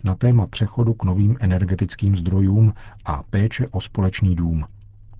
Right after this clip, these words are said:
V obsáhlé dvacetiminutové promluvě načrtnul papež křesťanský pohled na energetickou problematiku,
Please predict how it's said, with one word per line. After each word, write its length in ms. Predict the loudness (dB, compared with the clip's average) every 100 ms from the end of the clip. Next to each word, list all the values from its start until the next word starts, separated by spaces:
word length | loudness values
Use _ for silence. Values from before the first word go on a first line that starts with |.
| -20 -20 -20
V 80 | -6
obsáhlé 600 | -6 -2 0 2 2 0
dvacetiminutové 880 | 0 0 0 2 2 4 2 2 2
promluvě 500 | 2 4 6 4 2
načrtnul 520 | 0 -2 -2 0 0
papež 340 | 0 -2 -4
křesťanský 680 | -4 -6 -4 0 0 0 -4
pohled 440 | -2 -2 -4 -4
na 120 | -6 -4
energetickou 720 | -2 -2 -2 -4 -6 -4 -4
problematiku, 760 | -2 -2 0 0 0 -2 -2